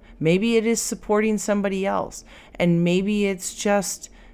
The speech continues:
trying to find a way to forge ahead, because you never know who might be watching you.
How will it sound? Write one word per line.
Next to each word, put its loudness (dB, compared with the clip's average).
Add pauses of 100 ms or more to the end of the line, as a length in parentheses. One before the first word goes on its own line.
(640)
trying 2
to -2
find 2
a 2
way 2
to -4
forge 0 (280)
ahead, 0 (600)
because 0
you 2
never 2
know 2
who 0
might -2
be 0
watching -2
you. -6